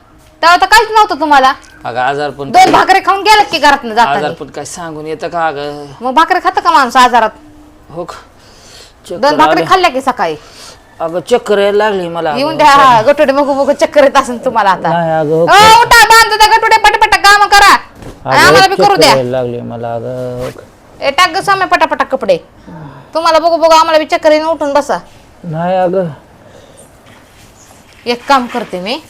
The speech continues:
Speaker 2: अगं, किती निबारडक मायाची आहेस अगं, नवऱ्याला चक्कर आली तर पाणी
Speaker 1: येऊ द्या,
Speaker 2: पिऊन
Speaker 1: आमची
Speaker 2: आणा.
Speaker 1: माया अशीच आहे.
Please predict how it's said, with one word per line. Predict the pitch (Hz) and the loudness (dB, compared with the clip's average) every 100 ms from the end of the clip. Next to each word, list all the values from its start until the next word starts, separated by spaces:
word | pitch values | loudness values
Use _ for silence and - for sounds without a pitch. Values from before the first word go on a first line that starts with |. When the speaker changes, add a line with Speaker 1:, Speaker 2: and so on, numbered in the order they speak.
| - | -14
Speaker 2:
अगं, | 127 127 | -12 -10
किती | - 165 170 | -8 -6 -6
निबारडक | 170 202 175 151 147 | -4 0 2 0 -4
मायाची | 151 151 139 123 | -2 -2 -2 -4
आहेस | 139 139 139 | -8 -6 -6
अगं, | 131 135 | -6 -4
नवऱ्याला | 147 143 139 | -4 -2 -4
चक्कर | 127 160 147 147 | -6 -6 0 2
आली | 147 147 | 4 2
तर | 135 | -4
पाणी | 131 156 156 | -2 0 2
Speaker 1:
येऊ | 247 | 0
द्या, | 262 269 | 2 2
Speaker 2:
पिऊन | 254 | 2
Speaker 1:
आमची | - | 0
Speaker 2:
आणा. | 247 | 0
Speaker 1:
माया | 240 240 | 2 0
अशीच | 240 233 | 0 -6
आहे. | 190 | -8